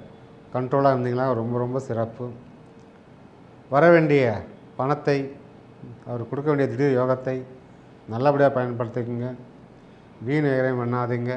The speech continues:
யாராவது கொடுத்து ஏமாந்துடாதீங்க. காசு இருந்தா ஒரு பொருள் வாங்கி வைங்க, பிளாட் வாங்கி வைங்க, ஒரு நகை வாங்கி வைங்க, இந்த மாதிரி பண்ணுங்க. அதனால வந்து ர-, உங்களுக்கு ஒரு திடீர் பண வரவு யோகம்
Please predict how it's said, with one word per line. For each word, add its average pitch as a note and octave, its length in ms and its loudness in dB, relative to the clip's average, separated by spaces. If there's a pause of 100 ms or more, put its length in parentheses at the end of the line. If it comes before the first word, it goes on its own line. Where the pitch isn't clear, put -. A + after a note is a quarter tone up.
(640)
யாராவது C#3+ 320 2
கொடுத்து D3 240 0 (140)
ஏமாந்துடாதீங்க. B2 720 0 (1200)
காசு C#3+ 280 2
இருந்தா C3 300 0
ஒரு A#2 180 -2
பொருள் C3+ 300 0
வாங்கி B2 240 2
வைங்க, A#2 280 -2 (680)
பிளாட் C#3+ 300 0
வாங்கி B2 200 0
வைங்க, A#2+ 260 -4
ஒரு A#2+ 140 -4
நகை B2+ 240 0
வாங்கி A#2+ 240 -2
வைங்க, A#2 200 -6 (140)
இந்த B2+ 160 -6
மாதிரி C3 220 -4
பண்ணுங்க. A2+ 320 -6 (800)
அதனால B2 280 0
வந்து C#3 180 0
ர-, A2 220 -2
உங்களுக்கு A2+ 300 -4 (120)
ஒரு A#2+ 160 -4
திடீர் D3+ 340 -2
பண B2+ 240 -2
வரவு B2 220 0 (160)
யோகம் B2 300 -2